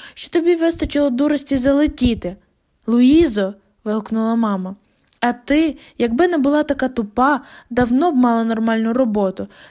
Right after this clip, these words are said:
Ти могла б уже мешкати в власній оселі. Еш, доволі доросла. Чи в чому тут річ? Ти нарешті дібрала глузду, що Патрик ніколи не посватається до тебе?"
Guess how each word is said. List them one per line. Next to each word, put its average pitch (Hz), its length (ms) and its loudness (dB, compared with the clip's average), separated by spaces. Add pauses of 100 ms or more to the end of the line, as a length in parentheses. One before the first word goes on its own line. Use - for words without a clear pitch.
Ти 302 120 0
могла 302 340 2
б 302 80 -2
уже 262 200 0
мешкати 262 520 0
в 226 60 -4
власній 277 420 0
оселі. 202 580 -2 (560)
Еш, 311 400 0
доволі 269 420 2
доросла. 233 640 0 (260)
Чи - 140 -4
в 339 100 -10
чому 277 340 0
тут 240 260 -6
річ? 214 320 -4 (220)
Ти 262 120 -2
нарешті 247 460 0
дібрала 233 500 -2
глузду, 269 480 -4 (200)
що - 220 -4
Патрик 285 360 -2
ніколи 277 440 0
не 269 120 -2
посватається 269 680 -2
до 269 160 0
тебе?" 254 420 0